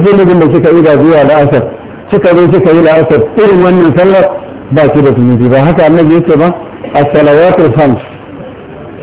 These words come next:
wal jumu'a ila al jumu'a, wa Ramadan ila Ramadan, mukaffiratun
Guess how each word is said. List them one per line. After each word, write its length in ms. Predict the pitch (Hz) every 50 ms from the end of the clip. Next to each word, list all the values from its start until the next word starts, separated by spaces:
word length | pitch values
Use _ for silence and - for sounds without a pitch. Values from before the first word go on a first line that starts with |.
| - - - - - - -
wal 220 | 139 147 151 147 135
jumu'a 340 | 123 170 202 196 196 185 170 185
ila 140 | 190 170 165
al 120 | 156 139 120
jumu'a, 340 | 143 170 165 156 143 131 123 113 - - - - - - - - - - - -
wa 140 | - 143 151 160
Ramadan 500 | 160 156 160 160 147 170 185 196 226 233 - - - - - - - - - - - - - - - - - -
ila 220 | 143 151 156 160 160 160
Ramadan, 420 | 160 160 165 156 156 202 202 165 123 - - - - - - -
mukaffiratun 1000 | - 147 165 170 170 170 160 156 160 160 165 165 175 196 214 - - 226 240